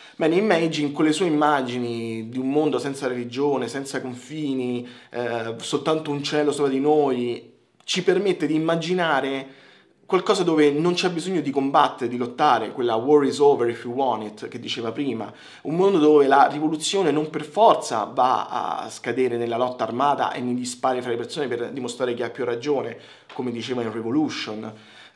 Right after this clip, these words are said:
Insomma, ci fa vedere un Lennon chiaramente, eh, intento a immaginare un mondo dove si possa ricercare quell'amore, anche un po' stucchevole, diciamo la verità, che in lui aveva trovato quella stabilità emotiva che aveva trovato con Yoko Ono.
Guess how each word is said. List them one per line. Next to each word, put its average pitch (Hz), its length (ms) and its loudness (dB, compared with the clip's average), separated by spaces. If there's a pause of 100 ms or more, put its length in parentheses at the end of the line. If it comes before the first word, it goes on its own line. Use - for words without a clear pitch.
(220)
Insomma, - 540 -4
ci - 160 -4
fa 202 120 2
vedere 190 240 2
un 196 120 2
Lennon 143 540 0
chiaramente, 170 840 0
eh, - 280 -12
intento 143 840 -2
a 135 80 -4
immaginare 143 480 -2
un 156 140 -2
mondo 185 720 0 (100)
dove 151 400 2
si 156 180 -6
possa 170 420 2
ricercare 147 580 2
quell'amore, 143 440 2
anche - 180 -4
un 143 60 -8
po' 151 120 -4
stucchevole, - 520 -6
diciamo 135 240 -8
la 120 80 -4
verità, 123 500 -4 (380)
che 226 140 2
in 175 280 0
lui 190 140 4
aveva 147 200 8
trovato 170 300 0
quella 135 160 -2
stabilità 160 560 0
emotiva 143 400 0
che 120 100 -2
aveva 120 160 0
trovato 120 420 -2
con 107 120 -8
Yoko 107 260 -6
Ono. 120 360 -6